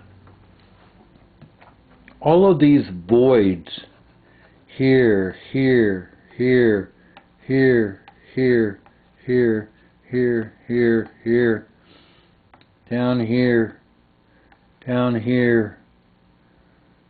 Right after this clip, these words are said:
somewhat down here. What you see here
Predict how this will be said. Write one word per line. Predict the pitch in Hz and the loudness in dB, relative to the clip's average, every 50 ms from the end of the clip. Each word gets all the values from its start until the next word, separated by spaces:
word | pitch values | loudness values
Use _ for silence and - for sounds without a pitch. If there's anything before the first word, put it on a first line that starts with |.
| _ _ _ _ _ _ _ _ _ _ _ _ _ _ - | _ _ _ _ _ _ _ _ _ _ _ _ _ _ -10
somewhat | 127 127 123 120 120 120 117 117 | -8 -6 -4 -2 -2 -2 -2 -2
down | - 117 113 113 113 110 | -2 -2 0 0 -2 -2
here. | 104 110 117 113 113 110 107 101 - _ _ _ _ _ _ _ _ _ _ _ _ _ _ _ _ _ _ _ - _ _ _ _ _ _ _ - 123 | -2 0 0 2 2 0 -2 -4 -10 _ _ _ _ _ _ _ _ _ _ _ _ _ _ _ _ _ _ _ -20 _ _ _ _ _ _ _ -18 -8
What | - 156 175 165 | -2 0 0 2
you | 165 180 170 147 | 4 2 2 2
see | - - 175 170 156 143 139 | 0 0 2 2 2 2 2
here | 143 175 214 226 220 185 139 117 110 107 120 139 165 170 156 - | 2 2 2 4 4 4 4 4 4 4 4 2 0 -2 -4 -10